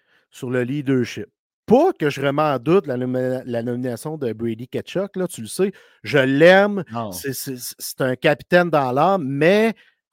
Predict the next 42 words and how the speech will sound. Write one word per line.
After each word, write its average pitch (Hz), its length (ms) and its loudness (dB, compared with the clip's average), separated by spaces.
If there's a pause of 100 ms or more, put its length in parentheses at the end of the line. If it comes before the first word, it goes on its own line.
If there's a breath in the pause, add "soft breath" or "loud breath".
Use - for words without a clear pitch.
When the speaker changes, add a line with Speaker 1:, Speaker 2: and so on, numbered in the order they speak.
Speaker 1:
il 113 80 -8
y 117 40 -2
a 120 40 -6
quand 147 280 2
même 180 280 2
vingt-deux, 143 380 0
vingt-trois 135 720 2
ans, 165 220 0
là. 131 180 -2 (320 loud breath)
T'as 147 140 4
be-, 139 120 -8
c'est 151 220 0
là 202 160 6
que - 60 -20
t'as 156 100 2
besoin 143 340 0
des 151 140 -2
vétérans, 131 480 -2
comme 131 140 -6
on 120 120 -4
parlait 123 320 -4
tantôt 135 360 -6
avec 143 100 -10
le 107 60 -6
Canadien, 110 520 -8
des 117 240 -6
gars 147 180 2
comme 139 200 -2
David 117 400 -4
Savard, 135 480 2 (280 loud breath)
des 127 180 -4
gars 175 120 0
comme 151 220 -2
Joel, 143 640 0
Joel 143 380 0
Edmondson. 143 580 -4
Tu - 60 -8
sais, 277 80 -4
des 240 160 -4
vétérans 156 600 -2
comme 160 260 0
ça 226 360 2